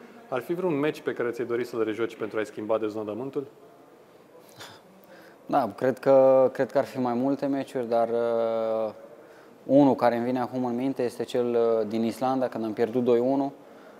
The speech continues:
Speaker 2: la baraj și atunci am avut o șansă foarte mare să, să mergem, dacă nu mă înșel, la european. Era barajul pentru european.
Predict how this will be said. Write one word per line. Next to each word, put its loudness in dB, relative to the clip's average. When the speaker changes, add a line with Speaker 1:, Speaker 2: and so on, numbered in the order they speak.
Speaker 2:
la 0
baraj 4
și -20
atunci -10
am -2
avut -6
o -2
șansă -10
foarte -8
mare -6
să, -12
să -10
mergem, 0
dacă -2
nu -4
mă -4
înșel, -6
la 0
european. -6
Era -10
barajul -6
pentru -12
european. -10